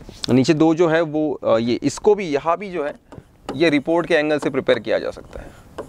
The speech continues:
ठीक है। और election commission वाला भी argument या ऐसे, ये दोनों angle से आप prepare करो, ठीक है भाई। topics है, हमने सोचा कि ये ऐसे के topics है तो आप ऐसे के हिसाब से prepare करके जाओगे, लेकिन यूपीएससी, अ,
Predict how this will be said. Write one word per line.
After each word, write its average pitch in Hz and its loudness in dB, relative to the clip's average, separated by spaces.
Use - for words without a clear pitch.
ठीक 190 2
है। 139 0
और 147 4
election 175 4
commission 196 2
वाला 185 2
भी 160 -6
argument 170 0
या 170 4
ऐसे, 135 -8
ये 143 2
दोनों 147 0
angle 139 2
से 151 -2
आप 135 2
prepare 104 -8
करो, - -12
ठीक 190 4
है 107 2
भाई। 143 4
topics 156 2
है, - -8
हमने 151 4
सोचा 185 4
कि 180 -10
ये 180 4
ऐसे 185 2
के 190 2
topics 175 -2
है 156 0
तो 160 0
आप 160 2
ऐसे 143 -4
के 185 -4
हिसाब 180 0
से 175 -4
prepare 165 -6
करके 165 -2
जाओगे, 147 2
लेकिन 156 -4
यूपीएससी, 180 -2
अ, 58 -4